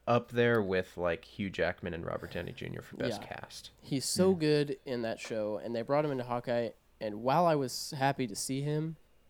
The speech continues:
Speaker 2: it, he's just, he gets turned into an M C U, which is so pretentious of me to say,
Speaker 1: Oh,
Speaker 2: but
Speaker 1: no.
Speaker 2: he just, like, they just make him so M C U, and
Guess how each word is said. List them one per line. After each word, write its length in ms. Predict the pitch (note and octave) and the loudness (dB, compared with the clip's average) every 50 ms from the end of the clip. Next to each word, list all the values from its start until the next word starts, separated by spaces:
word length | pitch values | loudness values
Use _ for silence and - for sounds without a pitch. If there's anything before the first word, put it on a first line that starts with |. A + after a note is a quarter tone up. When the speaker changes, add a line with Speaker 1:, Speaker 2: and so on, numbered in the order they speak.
| _ _ _ _ | _ _ _ _
Speaker 2:
it, 200 | - D3 C#3 B2 | -2 -2 -2 -2
he's 240 | - D3 C#3 C3 C3+ | -2 -4 -4 -4 -2
just, 400 | - C3+ B2 A#2+ - - - - - _ _ _ _ _ _ _ _ - | 0 0 0 0 -2 -8 -12 -14 -20 _ _ _ _ _ _ _ _ -14
he 180 | - D3+ D3 C3+ | -8 -6 -6 -2
gets 280 | C#3 D3+ C#3 - - | 0 -2 0 0 -4
turned 420 | - - D3+ C#3 C3 C3 C3 B2 A#2+ | -6 -4 -4 -2 -2 -2 -2 -2 -4
into 500 | A#2 A#2+ A#2 A2+ - B2 A2+ A2 G#2+ - | -4 -4 -6 -6 -6 -4 -2 -2 -2 -2
an 200 | G#2 A2+ A2+ G2+ - - _ _ - | -2 -4 -4 -4 -6 -10 _ _ -10
M 160 | A#2 A#2+ A#2+ | -8 -8 -8
C 160 | - - - A#2 | -10 -10 -10 -8
U, 360 | A#2 A#2+ A#2+ A#2 B2 B2 - - | -6 -6 -6 -6 -8 -10 -12 -12
which 260 | - C#3 D3 - - | -10 -10 -10 -10 -10
is 120 | C#3 C3 - | -10 -8 -6
so 260 | - D3+ C3 B2 A#2+ | -2 2 2 2 0
pretentious 560 | - - - B2+ - A#2+ A2 G#2+ A#2+ - - | -2 -8 -12 -8 -6 -8 -6 -6 -8 -10 -8
of 60 | A2+ | -6
me 120 | A2 A2 G#2+ | -6 -6 -4
to 80 | G#2+ | -2
say, 60 | G#2+ G#2+ | 0 0
Speaker 1:
Oh, 220 | G#2 G2 F#2+ F2 F2+ | 2 2 2 0 -2
Speaker 2:
but 100 | F2+ F#2 | -2 -2
Speaker 1:
no. 140 | F#2+ F#2+ F#2+ | -2 -2 -2
Speaker 2:
he 40 | F#2+ | -2
just, 180 | F#2 F#2 F#2 - | -2 -2 -4 -4
like, 200 | G#2+ G#2 G#2+ - _ _ _ _ _ _ _ _ _ _ _ _ - | -8 -10 -10 -14 _ _ _ _ _ _ _ _ _ _ _ _ -2
they 100 | E3 E3+ | -2 0
just 180 | E3+ G#3+ G3 | 0 0 2
make 220 | G#3+ G#3 G3+ G3 - | 4 6 6 6 6
him 80 | F#3+ F3+ | 2 2
so 200 | - - D#3+ D3 | 4 4 4 6
M 180 | C3+ D3 C#3+ | 6 4 2
C 280 | C#3 - - C3+ C3 C3 | 0 0 0 0 2 2
U, 280 | C3+ C3+ C#3 C#3+ D3 C#3+ _ _ _ _ _ _ _ - - | 2 2 2 0 0 -2 _ _ _ _ _ _ _ -8 -2
and 320 | D3 C3+ B2 B2 B2 B2+ | 2 2 4 4 2 0